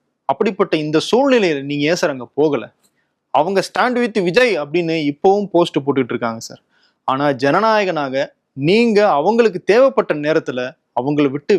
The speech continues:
விலகி போயிருக்கீங்களே சார், இது நியாயமா? உங்ககிட்ட இருந்து ஆறுதலா ஒரு வார்த்தை வந்துராதா? அந்த வார்த்தை எப்போ வரும், எப்போ வரும்னு எல்லாரும் காத்துட்டு இருந்தோம் சார். ஆனா அந்த வார்த்தை வரல. அதுக்கு முன்னாடி உங்களுடைய கட்சி நிர்வாகிகள் கோர்ட்ல கேஸ் போட்டாங்க. அப்போ உங்களை பார்க்க வந்து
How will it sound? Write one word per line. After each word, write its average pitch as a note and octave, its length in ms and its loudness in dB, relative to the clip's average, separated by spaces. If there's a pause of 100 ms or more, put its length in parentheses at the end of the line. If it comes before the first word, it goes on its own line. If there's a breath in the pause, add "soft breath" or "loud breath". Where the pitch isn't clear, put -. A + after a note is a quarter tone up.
விலகி A3 320 0
போயிருக்கீங்களே B2+ 560 -2
சார், A#2+ 160 -20 (340)
இது B2 80 -2 (120)
நியாயமா? B2+ 380 -2 (240)
உங்ககிட்ட A3 360 2
இருந்து A#3 180 2 (140)
ஆறுதலா F#3+ 380 2
ஒரு C#3+ 120 0
வார்த்தை D3+ 320 0
வந்துராதா? B2+ 400 -6 (460)
அந்த A#2+ 140 -2 (100)
வார்த்தை F#3+ 260 -2 (160)
எப்போ - 260 2
வரும், D#3+ 220 -2 (120)
எப்போ - 220 0
வரும்னு C#3+ 300 -6 (120)
எல்லாரும் G3+ 500 2
காத்துட்டு D#3 300 -2
இருந்தோம் A2+ 280 -14
சார். - 100 -20 (300)
ஆனா G3+ 180 2
அந்த D3+ 200 -4
வார்த்தை A3 340 0
வரல. B2+ 180 -4 (320)
அதுக்கு F3 240 0
முன்னாடி G#3 240 0
உங்களுடைய D3+ 340 0
கட்சி E3+ 240 -2 (100)
நிர்வாகிகள் D3+ 460 0 (180)
கோர்ட்ல F3 320 2 (120)
கேஸ் E3 260 0
போட்டாங்க. A#2+ 360 -8 (800)
அப்போ C#3 200 0 (300)
உங்களை D#3+ 220 0 (120)
பார்க்க C4 400 2
வந்து A3+ 180 -2